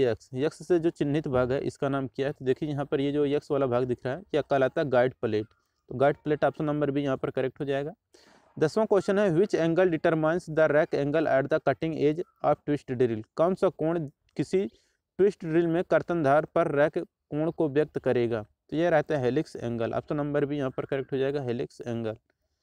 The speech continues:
अब देखिए ग्यारह नंबर क्वेश्चन है, which type of vice is used for making of small jobs on the surface plate,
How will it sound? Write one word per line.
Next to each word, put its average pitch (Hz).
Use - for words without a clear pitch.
अब 143
देखिए 170
ग्यारह 170
नंबर 185
क्वेश्चन 165
है, 190
which 180
type 175
of 170
vice 147
is 135
used 170
for 147
making 151
of 151
small 147
jobs 139
on 131
the 139
surface -
plate, 110